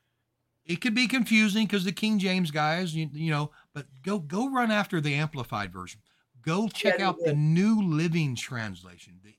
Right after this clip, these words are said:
Speaker 1: N L T. Beautiful translation. And I bounce it off of the New King James. I work the two together because the King James, you know, I'm kind of founded upon that more. But the New Living will,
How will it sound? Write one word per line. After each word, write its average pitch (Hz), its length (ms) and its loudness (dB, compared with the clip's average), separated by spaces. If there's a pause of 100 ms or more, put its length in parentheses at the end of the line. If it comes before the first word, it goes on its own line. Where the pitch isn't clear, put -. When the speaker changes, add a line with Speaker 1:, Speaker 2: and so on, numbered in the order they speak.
Speaker 1:
N 185 220 0
L 156 240 -2
T. 120 380 -6 (520)
Beautiful 196 580 0
translation. 160 680 -4 (420)
And 139 160 -6
I 175 180 2
bounce 180 440 0
it 165 100 -2
off 143 220 -4
of 139 140 -4
the 147 80 -2
New 151 220 2
King 113 280 -6
James. 104 580 -10
I 120 100 -6
work 131 280 -6
the 151 100 -8
two 160 220 -4
together 120 460 -6 (340)
because 131 300 -6
the 127 80 -6
King 143 260 -6
James, 123 500 -6 (380)
you 139 80 -20
know, 120 100 -4
I'm 120 140 -6
kind 127 220 -6
of 113 100 -10
founded 123 400 -6
upon 117 240 -6
that 117 160 -8
more. 117 340 -8 (320)
But 147 160 -8
the 143 80 -6
New 170 220 2
Living 175 360 -2
will, 120 180 -6